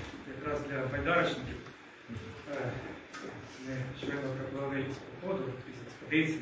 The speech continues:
як каже пан Святослав. Е, але я хочу сказати, що всі ми, всі християни, маємо бути, е,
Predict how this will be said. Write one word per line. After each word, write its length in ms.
як 100
каже 140
пан 460
Святослав. 480
Е, 220
але 180
я 120
хочу 180
сказати, 420
що 180
всі 220
ми, 320
всі 220
християни, 600
маємо 360
бути, 280
е, 60